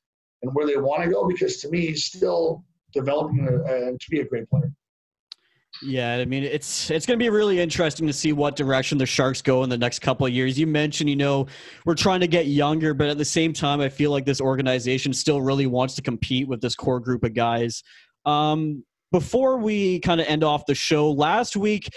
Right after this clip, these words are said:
Speaker 2: we forgot to mention about the, the Humboldt Broncos, and it was the two-year anniversary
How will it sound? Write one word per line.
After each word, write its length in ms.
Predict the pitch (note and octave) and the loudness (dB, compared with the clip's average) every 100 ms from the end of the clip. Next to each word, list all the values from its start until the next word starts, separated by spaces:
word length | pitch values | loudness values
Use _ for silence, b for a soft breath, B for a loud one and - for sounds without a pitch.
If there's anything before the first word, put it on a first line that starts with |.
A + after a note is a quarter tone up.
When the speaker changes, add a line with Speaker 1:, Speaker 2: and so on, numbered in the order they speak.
| B B | B B
Speaker 2:
we 120 | - G#3 | 0 2
forgot 420 | A3+ F#3+ A#3 A#3+ | 4 4 2 2
to 80 | A#3+ | 0
mention 440 | E3+ E3+ - F3 | 2 0 0 0
about 380 | D3+ D3+ D#3 D3 | 2 2 2 0
the, 260 | D3 C#3+ C#3 | 0 0 0
the 160 | C#3+ | 0
Humboldt 380 | C#3 D3 C#3 C3+ | 0 2 0 0
Broncos, 580 | B2+ A#2 B2 B2+ A#2+ A#2+ | 0 0 -2 0 0 0
and 100 | C3 | 0
it 60 | |
was 120 | C3+ B2 | 0 -2
the 80 | |
two-year 380 | B2+ D#3+ D#3+ D3+ | -4 0 0 2
anniversary 920 | C#3 C#3 B2 C3 C3 - C3 B2+ A#2+ | 0 0 0 0 0 -2 -2 0 0